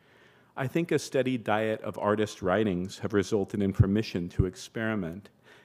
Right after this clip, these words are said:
accepting restlessness and self-critique as a natural state.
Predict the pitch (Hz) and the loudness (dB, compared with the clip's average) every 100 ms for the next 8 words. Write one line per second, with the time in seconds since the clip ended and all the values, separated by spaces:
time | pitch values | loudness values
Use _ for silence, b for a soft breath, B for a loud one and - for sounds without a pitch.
0 | B 123 - 135 - 127 113 107 113 - | B -8 -2 -2 0 0 2 2 0 -2
1 | 113 95 - 87 82 - 101 - 113 104 | -4 -4 -6 -8 -8 -8 -8 -4 -2 0
2 | - - - - 117 95 - 87 92 95 | 0 -2 -8 -4 -6 -4 -6 -4 -4 -4
3 | 98 - - 85 - - 78 87 | -4 -6 -10 -10 -10 -10 -10 -10